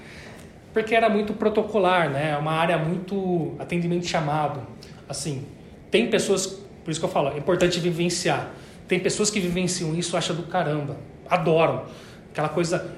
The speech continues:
"Eu vou acordar nove horas da manhã, vai vir um chamado, vou atender, acabou, vou lidar com o usuário, acabou." E tem pessoas como eu que, cara, isso aí é quase um, um testado de, pra entrar em depressão, que é muito chato, pra mim era muito chato.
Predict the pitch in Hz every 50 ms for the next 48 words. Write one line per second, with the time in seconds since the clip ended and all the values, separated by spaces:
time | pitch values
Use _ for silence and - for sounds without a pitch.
0 | - - 135 180 208 208 202 185 185 185 185 180 202 208 190 214 208 185 190 180
1 | 170 170 175 180 175 170 180 202 208 202 196 196 180 180 208 208 208 - - 240
2 | 226 214 180 180 196 214 226 214 214 185 190 220 226 226 - 214 190 185 175 202
3 | 220 226 220 - - 208 175 160 175 196 220 233 240 240 240 240 240 - 165 175
4 | 208 220 214 208 175 190 208 214 214 - 208 180 190 196 196 - - 269 269 -
5 | 190 180 208 247 262 - - - - - - - - - - - - - - -
6 | - - - - - 165 160 180 180 180 - - 139 131 147 156 - - 139 131
7 | 147 151 123 117 120 120 - - 202 - - 123 117 113 113 110 110 - - 123
8 | 117 - - 131 139 139 - - - 135 135 139 139 151 180 208 233 240 240 233
9 | 220 185 160 151 135 127 151 - - - - - - 160 143 139 135 131 135 -
10 | - - 156 156 - - 139 127 131 151 151 - - - - 196 180 - 185 180
11 | 175 - 170 165 165 160 - - 202 - - - - - - - - - - 175
12 | 185 - 208 190 190 185 - - 254 196 180 - - 131 110 - - 131 127 139
13 | 175 196 180 160 175 165 - - 113 107 - -